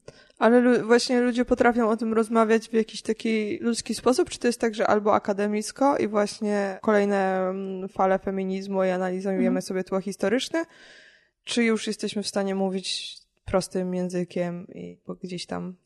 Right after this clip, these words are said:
Speaker 1: czy to może nie ma sensu mówić prostym językiem, bo to może
Speaker 2: No.
Speaker 1: nie jest temat, o którym warto mówić prostym językiem, bo wtedy idziemy w banał, nie? Też
Speaker 2: Wiesz
Speaker 1: może
Speaker 2: co?
Speaker 1: tak być.
Speaker 2: No mi się wydaje, że od tamtego czasu to się jednak wiele zmieniło i ten temat wszedł w taki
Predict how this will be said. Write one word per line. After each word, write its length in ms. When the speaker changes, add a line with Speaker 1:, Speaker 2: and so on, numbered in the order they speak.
Speaker 1:
czy 140
to 140
może 240
nie 80
ma 120
sensu 280
mówić 220
prostym 340
językiem, 400
bo 100
to 140
może 160
Speaker 2:
No. 60
Speaker 1:
nie 60
jest 160
temat, 260
o 60
którym 280
warto 280
mówić 260
prostym 320
językiem, 360
bo 80
wtedy 240
idziemy 260
w 60
banał, 280
nie? 120
Też 120
Speaker 2:
Wiesz 80
Speaker 1:
może 160
Speaker 2:
co? 40
Speaker 1:
tak 100
być. 280
Speaker 2:
No 80
mi 60
się 120
wydaje, 280
że 100
od 180
tamtego 360
czasu 220
to 80
się 140
jednak 240
wiele 180
zmieniło 380
i 40
ten 140
temat 280
wszedł 800
w 400
taki 520